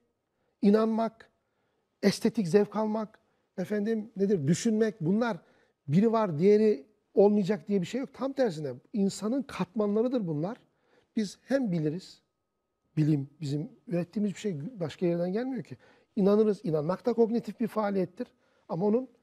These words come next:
tecellisi farklıdır. E, estetik tavır da bir, yani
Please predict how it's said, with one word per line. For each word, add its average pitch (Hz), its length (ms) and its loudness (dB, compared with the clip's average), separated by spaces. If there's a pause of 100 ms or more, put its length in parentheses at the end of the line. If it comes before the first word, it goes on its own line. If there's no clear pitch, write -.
(100)
tecellisi 254 480 -4
farklıdır. 165 480 -8 (380)
E, 190 60 -6
estetik - 800 -4 (400)
tavır 196 300 -2
da 196 140 -2
bir, 156 220 -6 (440)
yani 196 260 0